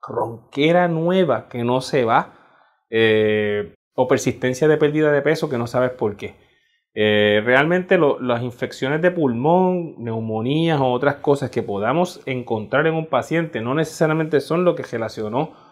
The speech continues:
al cáncer, pero sí nos puede dejar una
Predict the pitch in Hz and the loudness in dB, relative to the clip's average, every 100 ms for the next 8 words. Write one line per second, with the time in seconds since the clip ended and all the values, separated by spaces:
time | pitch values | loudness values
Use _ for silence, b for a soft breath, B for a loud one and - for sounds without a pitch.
0 | B B 107 107 156 151 127 - 107 104 | B B -4 2 2 2 -4 -2 -2 -2
1 | 98 - 214 262 - 120 113 113 117 123 | -2 0 0 0 -6 -14 -10 0 0 2
2 | 135 147 156 156 165 _ _ - 139 160 | 2 2 2 0 -6 _ _ -2 0 0
3 | - | -2